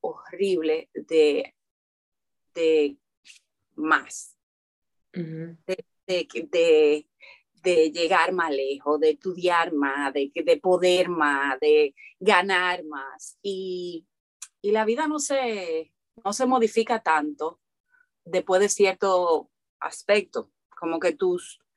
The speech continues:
Speaker 1: tu casa puede ser un chin más grande, tu carro puede ser un chin más lujoso,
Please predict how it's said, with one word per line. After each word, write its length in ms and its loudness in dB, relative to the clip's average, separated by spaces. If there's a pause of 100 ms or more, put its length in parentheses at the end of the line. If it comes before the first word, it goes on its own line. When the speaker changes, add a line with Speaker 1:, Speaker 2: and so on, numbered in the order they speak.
(220)
Speaker 1:
tu 100 -2
casa 280 0
puede 140 0
ser 140 -2
un 60 -8
chin 140 -8
más 140 -6
grande, 600 -4
tu 120 -16
carro 300 -4
puede 220 -4
ser 180 -6
un 40 -8
chin 160 -12
más 140 -2
lujoso, 680 0